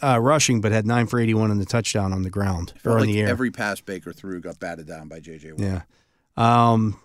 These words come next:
Speaker 1: you get, uh, Josh Reynolds, Jamar Chase. Alec Pierce showed up this week, four for eighty.
Speaker 2: Made a nice catch. Really
Speaker 1: Yeah.
Speaker 2: bad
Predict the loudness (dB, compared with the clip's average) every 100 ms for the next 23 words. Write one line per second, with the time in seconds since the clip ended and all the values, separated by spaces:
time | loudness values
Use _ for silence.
0 | _ -6 -4 -2 -2 -2 0 0 2 2
1 | 2 0 -2 -4 -2 0 2 0 0 0
2 | 0 -2 -2 0 0 2 4 2 0 -2
3 | -2 0 0 0 -4 -2 -2 -2 -2 -2
4 | 0 0 0 -2 -4 -4 2 4 4 2
5 | 0 -2 -4